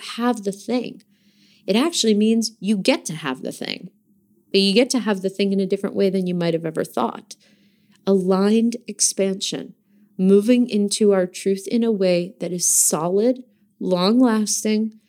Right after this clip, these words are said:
that doesn't waver, and we don't need to be, act, or elicit anything in order to get it. You know,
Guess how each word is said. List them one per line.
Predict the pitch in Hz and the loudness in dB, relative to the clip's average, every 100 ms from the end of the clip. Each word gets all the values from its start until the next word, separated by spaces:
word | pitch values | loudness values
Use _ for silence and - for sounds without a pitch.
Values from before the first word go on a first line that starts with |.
| _ - | _ -6
that | 156 | -2
doesn't | 175 170 254 226 | 0 2 2 2
waver, | 214 202 196 196 190 - _ | 4 4 4 0 -2 -8 _
and | - 175 | -4 -2
we | 165 | 0
don't | 180 196 202 | 0 0 0
need | 220 220 | -2 0
to | 214 | -4
be, | 175 180 180 196 226 226 _ _ _ _ _ _ _ _ _ - - | -2 -2 0 0 -2 -4 _ _ _ _ _ _ _ _ _ -14 -8
act, | 170 180 180 - - - _ _ _ _ _ _ - _ | -6 -4 -6 -10 -12 -12 _ _ _ _ _ _ -20 _
or | 185 175 170 170 170 - _ _ _ _ _ _ - | 0 4 4 4 2 -4 _ _ _ _ _ _ -6
elicit | 185 185 214 - - - - | 0 4 4 2 -2 -6 -8
anything | 190 180 170 - 175 165 | -2 -2 -2 -4 -4 -2
in | 185 | -2
order | 185 180 | 0 0
to | 175 | -2
get | 165 180 208 | -2 -2 -2
it. | - - _ _ _ _ _ - _ _ _ _ _ _ _ | -6 -14 _ _ _ _ _ -20 _ _ _ _ _ _ _
You | _ 175 | _ -4
know, | 180 233 | -2 -2